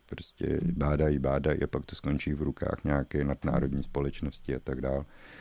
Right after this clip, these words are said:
Nemá smysl se tím vůbec zabývat. Odpovědět na to <clears throat> asi nejde, protože,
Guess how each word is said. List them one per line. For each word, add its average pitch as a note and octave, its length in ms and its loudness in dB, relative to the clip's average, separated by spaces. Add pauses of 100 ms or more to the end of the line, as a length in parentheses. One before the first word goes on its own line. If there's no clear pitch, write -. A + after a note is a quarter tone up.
(160)
Nemá G2 220 10
smysl F#2 300 4
se F2 140 2
tím F2 180 4
vůbec D#2+ 200 2
zabývat. E2+ 520 4 (1040)
Odpovědět A2 640 10
na G#2 120 10
to A2+ 240 6 (280)
<clears throat> F#2+ 280 6
asi - 280 10
nejde, F#2+ 320 12
protože, F2+ 1000 8